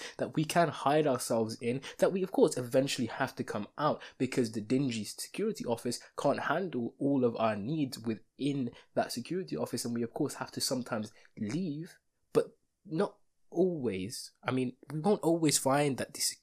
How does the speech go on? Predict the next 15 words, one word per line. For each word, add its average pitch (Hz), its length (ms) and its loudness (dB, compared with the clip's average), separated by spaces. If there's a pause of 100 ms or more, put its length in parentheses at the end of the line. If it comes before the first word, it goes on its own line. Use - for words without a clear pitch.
leaving 151 300 2
the 131 80 2
security - 500 0
office 110 380 -2 (200)
and 139 160 4
the 131 100 0
promised 151 460 2
light 117 360 0 (180)
is 135 260 4
that 113 160 2
liberating 117 440 0
beam 110 240 -2
of 98 100 -8
light. 98 200 0 (420)
Right? 117 240 4